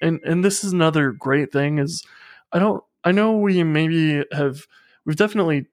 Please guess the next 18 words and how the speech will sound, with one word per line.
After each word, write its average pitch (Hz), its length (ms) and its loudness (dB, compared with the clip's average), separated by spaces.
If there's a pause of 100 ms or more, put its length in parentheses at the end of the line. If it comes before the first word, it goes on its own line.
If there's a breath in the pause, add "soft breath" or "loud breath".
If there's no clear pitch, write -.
(120)
tweeted 156 320 0
about 143 240 2
it 139 60 2
and 143 120 -4
talked 135 280 -4
in 123 100 -6
Slack 147 320 2
about 147 300 0
this, 123 240 -2
but 135 240 -2
Basecamp 151 640 0
recently 135 720 0
made 139 280 -2
the 135 60 -2
change 135 440 0
too 196 340 2
for 135 540 0 (440 loud breath)
themselves 143 540 0